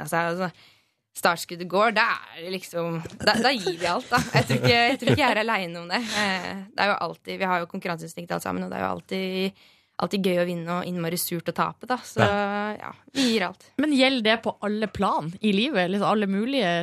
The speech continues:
Speaker 3: slags konkurranseformer?
Speaker 1: Eh, jeg er nok ikke den mest ekstreme på det, kanskje. Jeg velger kanskje litt
Speaker 2: Hvem, hvem er mest ekstrem på det?
Speaker 1: Det er Ingvild.
Speaker 2: Ok.
Speaker 1: <laughs>
Speaker 2: Ja, greit.
Speaker 1: Hun er kjent for det.
Speaker 2: Så tydelig og enkelt
Speaker 1: Sorry.
Speaker 2: greit svar.
Speaker 1: Ja.
Speaker 2: Og liksom, <laughs> ikke noe tvil.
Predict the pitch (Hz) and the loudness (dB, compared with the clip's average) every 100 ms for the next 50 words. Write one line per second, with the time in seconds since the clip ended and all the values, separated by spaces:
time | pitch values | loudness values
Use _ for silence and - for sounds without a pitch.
0 | 175 175 - - - - - 196 190 185 | -4 -8 -8 -10 -10 -6 -2 0 0 -2
1 | - 190 185 185 202 196 170 160 _ _ | -2 -2 -2 -2 -2 0 -2 -4 _ _
2 | _ - 180 185 196 190 190 196 196 - | _ -4 0 0 2 0 0 0 -2 -6
3 | - - 180 185 190 202 233 285 262 175 | -12 0 2 2 -2 -6 -2 2 2 0
4 | - - - 185 - 180 175 170 180 185 | -6 -10 -8 -8 -4 -2 0 -2 0 0
5 | 202 269 277 320 349 269 233 226 214 233 | 0 -2 0 -2 -2 -2 -2 0 0 -2
6 | 175 185 208 185 185 156 - 143 127 113 | -2 -4 -4 -2 0 0 0 2 4 4
7 | 117 - 107 90 95 92 - _ _ _ | 2 4 2 2 0 0 -6 _ _ _
8 | _ - 180 185 - 190 180 165 160 165 | _ 0 2 4 0 -4 -6 -6 -8 -10
9 | _ _ 202 220 - 226 220 233 226 339 | _ _ -4 0 2 2 4 4 4 2
10 | 113 339 - - - - 294 277 269 151 | 2 0 0 4 6 6 4 4 4 4
11 | - 247 226 226 185 175 185 107 139 170 | 2 0 0 0 -8 -6 2 6 8 8
12 | - - - - 139 151 143 - - 127 | 6 4 4 6 6 8 8 6 6 6
13 | 123 123 120 - 453 262 233 139 131 143 | 8 6 4 0 -2 4 6 6 6 4
14 | 143 202 208 185 175 143 139 151 151 | 4 2 0 2 2 4 6 8 8